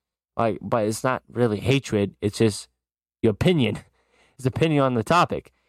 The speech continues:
you know? There's, there's still the dislike button, so you can still mass dislike a video, but people just don't see it. Like, i-, it's dumb, you know?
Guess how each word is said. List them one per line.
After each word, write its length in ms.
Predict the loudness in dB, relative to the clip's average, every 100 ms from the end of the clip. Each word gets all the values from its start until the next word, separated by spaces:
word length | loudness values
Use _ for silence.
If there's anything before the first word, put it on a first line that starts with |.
| _
you 60 | 0
know? 180 | 0 -2 _ _ 0
There's, 280 | 0 0
there's 180 | 0 0
still 240 | 2 0 0
the 80 |
dislike 420 | 2 2 2 -2 0
button, 340 | -2 -2 -6
so 140 | 0 4
you 180 | 4
can 140 | 2 -2
still 580 | -4 0 2 2 -2 -10 _ _ _ _ _ -2
mass 400 | 0 2 -2 0
dislike 500 | 0 0 0 0 0 -2
a 80 |
video, 500 | 2 4 6 4 4 -2 _ _ -6
but 200 | -4 2
people 260 | 2 4
just 180 | 0 -2
don't 220 | -2 0
see 140 | 0 0
it. 140 | 2
Like, 280 | 0 -2 -6 _ _ _ _ _ _ _ _ _ _ _ _ -10 -2
i-, 140 | 2
it's 500 | 4 2 2 0 0
dumb, 360 | 2 4 2 0
you 100 | 0
know? 240 | 0 0